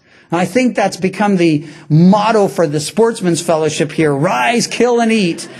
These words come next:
They have it on everything. But Peter says, "Not so, Lord. No way, Lord." Why? "I have never eaten anything uncommon. I've never eaten anything unclean."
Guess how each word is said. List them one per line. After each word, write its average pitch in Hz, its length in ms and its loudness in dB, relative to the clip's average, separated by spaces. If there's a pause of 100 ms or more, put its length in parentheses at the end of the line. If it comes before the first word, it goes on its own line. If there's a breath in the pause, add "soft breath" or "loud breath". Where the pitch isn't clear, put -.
(260 loud breath)
They 170 100 0
have 214 200 0
it 214 100 2
on 214 160 0
everything. 165 1040 -2 (320)
But 190 320 2 (420 loud breath)
Peter 311 400 2
says, 202 380 0
"Not 294 440 2
so, 285 580 2
Lord. 170 460 2
No 302 440 2
way, 311 480 2
Lord." 175 600 0
Why? 165 540 -2 (380 loud breath)
"I 247 180 2
have 208 220 0
never 226 480 2
eaten 196 680 -2
anything 156 1120 0 (160)
uncommon. 175 1040 -2 (260 loud breath)
I've 220 220 0
never 233 340 2
eaten 220 480 -2
anything 226 840 0
unclean." 185 1160 0